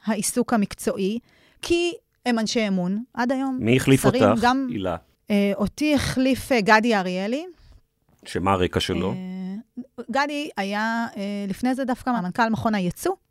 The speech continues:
Speaker 1: אבל היה גם ברקע שלו מנכ״ל הליכוד.
Speaker 2: מנכ״ל הליכוד החליף אותך.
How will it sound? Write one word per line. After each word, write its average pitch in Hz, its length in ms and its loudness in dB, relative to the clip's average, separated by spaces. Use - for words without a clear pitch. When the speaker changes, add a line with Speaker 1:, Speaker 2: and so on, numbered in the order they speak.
Speaker 1:
אבל 220 180 -4
היה 254 120 0
גם 277 160 -6
ברקע 285 220 -4
שלו 277 220 0
מנכ״ל 269 200 2
הליכוד. 262 640 -2
Speaker 2:
מנכ״ל 101 320 4
הליכוד 131 380 4
החליף 104 260 0
אותך. - 340 -6